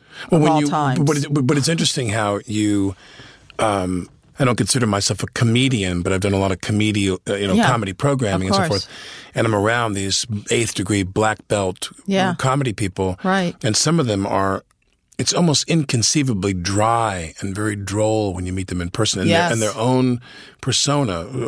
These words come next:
Speaker 1: a couple I'm thinking of, is very antic and very nutty and silly. And then you see them backstage and they're like, you know, uh, you'd think that you're talking to, uh,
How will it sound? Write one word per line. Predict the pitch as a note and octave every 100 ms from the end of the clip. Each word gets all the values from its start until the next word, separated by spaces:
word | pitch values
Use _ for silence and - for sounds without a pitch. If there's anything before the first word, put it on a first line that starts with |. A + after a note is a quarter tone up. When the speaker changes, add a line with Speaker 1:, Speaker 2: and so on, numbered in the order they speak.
| A2
Speaker 1:
a | G#2
couple | D3 C#3 G#2
I'm | F#2
thinking | F#2 G2 F#2+
of, | F#2
is | G#2+ G2+
very | F#2+ A#2 C#3 B2 -
antic | A#2+ C3 - G#2+ G2
and | F#2+
very | G#2 G2+
nutty | G2 A2 B2+ G2+
and | F2 -
silly. | - D3+ C3+ D#2+ C#2+ - - - - - -
And | A2
then | A2
you | G#2+
see | -
them | A#2 G2+
backstage | F#2+ F#2 - - D3+ D#3 G2+ F2
and | G#2+ G2+
they're | F#2
like, | F#2 F#2 -
you |
know, | F2+ E2+ F2 - _
uh, | G2+ F2+
you'd | F#2+ G2
think | G2+ -
that | F2+
you're | F#2
talking | - F2+ F2 F2
to, | - G2+ E2+ F2
uh, | E2